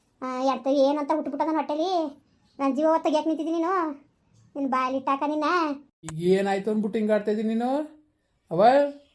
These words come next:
Speaker 2: ಅದ್ ಹೆಂಗಾರ ಅಲ್ಲಿ, ಅದ್ ನೆನಪು ಬಿಸಾಕು. ಒಂದ್ ಲಕ್ಷ ದುಡ್ಡು ಹಾಕವ.
Speaker 1: ಏನ?
Speaker 2: ಇಲ್ಲೊಂದು ಅಕೌಂಟ್ ನಂಬರ್ ಕೊಡ್ತೀನಿ.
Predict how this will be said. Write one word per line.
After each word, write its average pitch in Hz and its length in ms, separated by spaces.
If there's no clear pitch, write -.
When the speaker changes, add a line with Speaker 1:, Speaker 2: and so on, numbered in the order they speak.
Speaker 2:
ಅದ್ 175 140
ಹೆಂಗಾರ 170 260
ಅಲ್ಲಿ, 202 300
ಅದ್ 202 140
ನೆನಪು 185 220
ಬಿಸಾಕು. 202 600
ಒಂದ್ 151 360
ಲಕ್ಷ 151 220
ದುಡ್ಡು 185 340
ಹಾಕವ. 180 240
Speaker 1:
ಏನ? 233 140
Speaker 2:
ಇಲ್ಲೊಂದು 185 300
ಅಕೌಂಟ್ 202 360
ನಂಬರ್ 214 280
ಕೊಡ್ತೀನಿ. 240 720